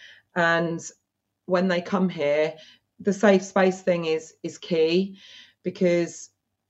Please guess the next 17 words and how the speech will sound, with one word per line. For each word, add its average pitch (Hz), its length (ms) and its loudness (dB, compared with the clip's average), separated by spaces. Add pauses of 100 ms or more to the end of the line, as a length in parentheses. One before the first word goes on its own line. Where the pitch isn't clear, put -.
(500)
you 185 120 2
know, 147 260 -2
in 214 140 6
the, - 160 0
Miranda, 202 360 6
you'll 196 220 6
be 190 300 -4
vouch 175 400 0
for 175 80 -12
this 160 220 -6
as 156 120 -12
well. 160 300 4
W-, - 320 -8
you 180 100 -2
know, 151 160 0
we 180 160 2
work 185 340 2